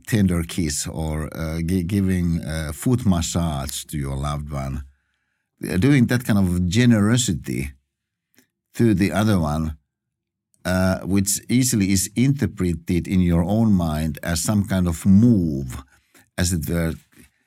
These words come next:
internal politics where you try to, uh, maneuver yourself with that action into a more advantageous position from your point of view, as opposed to just giving a gift.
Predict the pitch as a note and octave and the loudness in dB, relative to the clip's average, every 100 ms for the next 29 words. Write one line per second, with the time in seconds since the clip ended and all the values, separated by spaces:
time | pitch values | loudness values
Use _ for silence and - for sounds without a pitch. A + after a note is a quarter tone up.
0 | _ - G#2 G2+ C3 A2 G2 E2 - B2+ | _ -2 0 2 2 2 2 0 -2 2
1 | A#2 F#2+ E2+ D#2+ - E2 F2 E2 E2+ E2+ | 2 2 0 -4 -4 -4 -4 -2 -2 -2
2 | D#2+ - _ _ _ _ - B2 B2 B2 | -2 -6 _ _ _ _ -2 0 0 0
3 | G2 F2 D2 - _ _ - E2+ F2+ G2+ | 0 0 -4 -10 _ _ -6 -2 4 4
4 | G#2 G#2 A2+ A#2+ G2+ D2 C2+ C#2+ C#2+ _ | 6 4 4 4 2 0 -2 -4 -8 _
5 | _ _ _ _ _ _ - G2+ F#2+ F#2+ | _ _ _ _ _ _ 0 2 2 2
6 | G2 F2+ E2 A#2+ B2 F2 A1+ F2 F2 - | 0 2 2 0 0 -2 -2 -2 -2 -4
7 | E2+ D#2 D#2+ C#2 F#2+ F#2+ - F#2 F2 F2 | -4 -4 -4 0 0 0 -2 -2 -2 -2
8 | E2+ F#2 F#2+ F#2 F2 D#2+ - _ _ - | 0 2 4 2 0 -4 -10 _ _ -4
9 | F2 F#2+ E2+ A2+ G#2 G2 C#2+ C#2 - - | 2 2 2 2 2 0 -2 -4 -6 -2
10 | G2+ - A#2+ - F#2 E2+ E2 F2+ A#2 B2+ | -2 2 0 0 -2 -2 0 2 2 0
11 | F2+ D2+ D2+ D#2 D2+ C#2 F#2+ D#2+ G2 F#2 | -2 -4 -4 -6 -4 -2 -2 -2 -2 -2
12 | - F2+ - C3 A#2 - F#2 A2 G2+ F2 | -2 -6 -2 0 0 -2 -2 0 2 2
13 | E2 F2+ F2 B2 - - - | 0 0 2 2 0 -6 -10